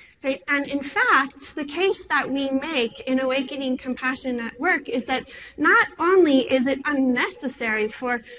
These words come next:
organizational changes and other organizational processes to create human suffering that's not attended to, it's management malpractice to do that,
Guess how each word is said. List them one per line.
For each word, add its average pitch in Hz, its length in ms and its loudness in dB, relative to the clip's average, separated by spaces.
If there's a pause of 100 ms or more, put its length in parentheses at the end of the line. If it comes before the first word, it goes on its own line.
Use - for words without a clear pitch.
(140)
organizational 269 840 2
changes 254 580 0
and 226 220 -4
other 262 260 -2
organizational 240 680 -4
processes 269 800 -6 (320)
to 262 140 0
create 285 580 -2
human 269 360 0
suffering 262 440 -4
that's 240 240 -6
not 254 260 -4
attended 294 540 -4
to, 233 320 0 (240)
it's 311 240 -4 (160)
management 294 720 2
malpractice 311 1120 -4
to 269 120 -4
do 349 280 2
that, 202 240 -4